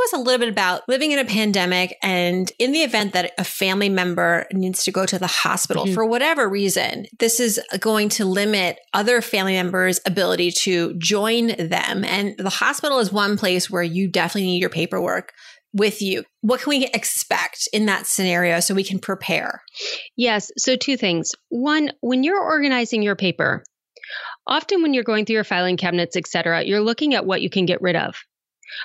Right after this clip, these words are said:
Speaker 2: But what I found in the paper solution and in truly creating an archival reference of your paper, there's a lot that is in your head or on your computer that is missing in your paper. And so, like, for example,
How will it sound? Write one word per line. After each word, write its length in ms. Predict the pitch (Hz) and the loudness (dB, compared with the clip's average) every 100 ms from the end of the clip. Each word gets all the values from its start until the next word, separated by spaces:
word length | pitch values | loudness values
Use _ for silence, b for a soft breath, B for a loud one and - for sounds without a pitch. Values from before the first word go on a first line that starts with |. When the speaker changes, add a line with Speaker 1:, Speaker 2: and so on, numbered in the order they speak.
| - | -6
Speaker 2:
But 100 | 208 | 0
what 160 | 226 262 | 2 2
I 160 | 349 | 0
found 400 | 370 226 202 196 | 0 0 0 0
in 140 | 202 190 | 0 0
the 60 | |
paper 280 | 185 196 208 | 0 0 0
solution 560 | - 202 196 180 190 180 | 0 0 2 2 0 0
and 160 | 190 | 2
in 140 | 185 180 | 2 0
truly 500 | - 247 254 247 240 | -2 0 2 0 0
creating 580 | - 233 208 196 185 | -2 0 2 2 0
an 120 | 180 185 | -2 0
archival 880 | 190 190 - 190 185 180 175 170 - | 0 0 0 0 0 0 0 -2 -2
reference 520 | 180 196 - 190 175 | 0 0 0 -2 0
of 120 | 180 | 0
your 120 | 180 | 0
paper, 460 | 170 180 - 87 160 B B - | 0 0 0 0 -2 B B -2
there's 200 | 254 254 | 0 2
a 80 | 247 | 0
lot 320 | 233 240 262 | 2 0 0
that 100 | 320 | 0
is 160 | 247 | 0
in 120 | 226 208 | 2 2
your 120 | 190 | 0
head 280 | 156 185 196 | 0 0 0
or 160 | 196 | 0
on 160 | 190 180 | 0 0
your 120 | 175 | 0
computer 440 | 196 190 208 185 | 0 0 0 2
that 160 | 180 175 | 2 2
is 160 | 175 185 | 0 0
missing 520 | 196 196 - 190 175 | 2 2 2 0 0
in 140 | 185 | 0
your 120 | 175 | 0
paper. 540 | 180 170 165 208 254 - _ _ B B B - | 0 0 2 2 0 -4 _ _ B B B -6
And 200 | 214 220 | -2 -2
so, 420 | - 240 220 214 - | 0 0 2 0 0
like, 220 | 208 196 | -2 -2
for 180 | - 208 | -2 0
example, 680 | 190 262 262 202 175 170 | 0 0 0 0 0 -2